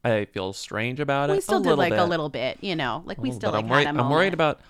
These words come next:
Speaker 1: look, I do think she'll be back in January. I'm just worried about the next two weeks. The next two
Speaker 2: Yeah,
Speaker 1: weeks might be a little
Speaker 2: well,
Speaker 1: rough.
Speaker 2: you know, we're all, we're all, we're all laying low, so maybe it's good for her to lay low as well.
Speaker 1: You know what I want for Christmas?
Speaker 2: <laughs>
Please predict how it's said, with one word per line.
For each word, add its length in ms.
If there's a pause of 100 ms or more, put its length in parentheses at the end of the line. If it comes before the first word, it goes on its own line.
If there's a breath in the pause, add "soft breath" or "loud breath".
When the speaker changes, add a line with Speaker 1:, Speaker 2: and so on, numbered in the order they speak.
(200 soft breath)
Speaker 1:
look, 320
I 60
do 240
think 180
she'll 140
be 120
back 320
in 160
January. 440
I'm 80
just 220
worried 240
about 200
the 80
next 340
two 180
weeks. 480 (180)
The 100
next 200
two 180
Speaker 2:
Yeah, 180
Speaker 1:
weeks 120
might 260
be 80
a 40
little 200
Speaker 2:
well, 80
Speaker 1:
rough. 140
Speaker 2:
you 120
know, 140
we're 220
all, 400
we're 120
all, 240
we're 140
all 140
laying 260
low, 280
so 360
maybe 320
it's 120
good 160
for 120
her 120
to 80
lay 160
low 280
as 140
well. 240
Speaker 1:
You 60
know 120
what 100
I 80
want 180
for 80
Christmas? 600
Speaker 2:
<laughs> 40